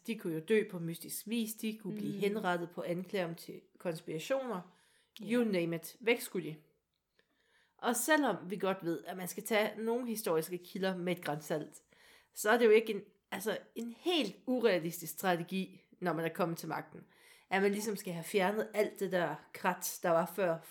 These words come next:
Speaker 1: for at sikre
Speaker 2: Ja.
Speaker 1: ens egen position.
Speaker 2: Det har man hørt før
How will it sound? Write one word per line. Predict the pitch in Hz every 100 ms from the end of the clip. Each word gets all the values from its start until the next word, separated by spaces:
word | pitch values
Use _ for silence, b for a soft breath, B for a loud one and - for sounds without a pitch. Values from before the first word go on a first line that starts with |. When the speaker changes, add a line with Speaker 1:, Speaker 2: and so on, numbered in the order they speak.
| - - -
Speaker 1:
for | 185
at |
sikre | 175 220 - 185
Speaker 2:
Ja. |
Speaker 1:
ens | 185 175
egen | 165 170
position. | - 160 156 170 165 - _ - _ - 196
Speaker 2:
Det | 226
har | 233
man | 220
hørt | 208 240 -
før | - 180 - -